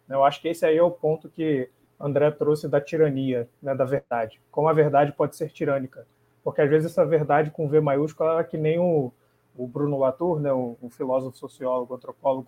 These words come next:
contemporâneo, ele chamava da, a verdade do tapa na mesa, né? É quando você tá conversando e você não quer mais conversar, você dá um tapa na mesa e fala, "Mas a verdade é essa",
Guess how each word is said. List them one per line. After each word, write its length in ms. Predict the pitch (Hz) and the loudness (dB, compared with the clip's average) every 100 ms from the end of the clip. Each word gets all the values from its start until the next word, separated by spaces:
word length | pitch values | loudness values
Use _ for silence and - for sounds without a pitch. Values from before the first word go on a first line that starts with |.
| - | -12
contemporâneo, 560 | 131 143 - 139 151 | -12 -12 -8 -4 -2
ele 80 | 151 | -2
chamava 480 | 151 143 139 147 151 | -2 -2 2 2 4
da, 380 | 156 147 117 - _ _ _ _ _ | 4 4 2 -6 _ _ _ _ _
a 100 | 156 | -2
verdade 460 | 147 147 135 156 156 | 2 2 2 0 0
do 80 | 151 | -10
tapa 340 | - 156 170 | 0 2 4
na 120 | 165 | 2
mesa, 320 | 143 135 117 110 _ _ _ - | 0 -4 -6 -14 _ _ _ -12
né? 180 | 127 - _ _ | -10 -12 _ _
É 80 | 120 | -12
quando 180 | - 147 | -6 -2
você 100 | 160 | 0
tá 140 | 160 | 0
conversando 580 | 147 160 151 143 160 175 | 0 2 2 0 -2 -2
e 40 | 175 | -2
você 180 | 170 | -2
não 100 | 165 | -2
quer 140 | 156 202 | 0 -4
mais 140 | 165 | -4
conversar, 340 | - 175 170 190 | -2 -2 -2 -4
você 100 | 202 | -2
dá 80 | |
um 80 | 214 | -4
tapa 360 | 208 185 190 190 | 4 4 4 -2
na 100 | 170 | -2
mesa 180 | 180 202 | -4 -6
e 40 | |
fala, 160 | 185 208 | -8 -8
"Mas 160 | 202 | -4
a 40 | 208 | 0
verdade 380 | 196 196 208 | 4 4 4
é 80 | 208 | 4
essa", 320 | 143 151 - | 4 2 -6